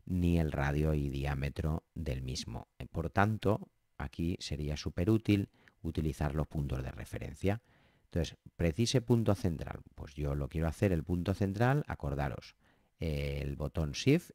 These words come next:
y el botón derecho del ratón. Queremos hacerlo en el punto medio de esta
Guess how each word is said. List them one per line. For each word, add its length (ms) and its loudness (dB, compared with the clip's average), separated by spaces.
y 80 0
el 80 -2
botón 260 0
derecho 380 0
del 140 -2
ratón. 440 2
Queremos 560 4
hacerlo 500 2
en 120 4
el 120 2
punto 380 2
medio 460 4
de 240 2
esta 440 -2